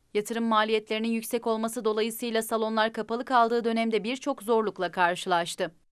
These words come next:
Bu süreçte devlet desteğiyle nefes alan işletmecilere sağlanan kredi ve nakit yardımları can suyu oldu.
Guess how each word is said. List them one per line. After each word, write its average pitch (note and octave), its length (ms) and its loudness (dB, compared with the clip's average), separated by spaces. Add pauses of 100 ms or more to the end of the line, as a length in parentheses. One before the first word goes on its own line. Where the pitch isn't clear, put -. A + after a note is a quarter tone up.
(220)
Bu C4 100 -4
süreçte C4 420 0
devlet A3+ 360 2
desteğiyle B3+ 500 0
nefes B3 320 -2
alan B3+ 220 2
işletmecilere A#3+ 760 0
sağlanan A#3+ 560 2
kredi B3 340 -2
ve A#3+ 140 2
nakit G#3 340 -4
yardımları A#3+ 560 2
can G3+ 220 4
suyu F3+ 280 -2
oldu. F3 380 -2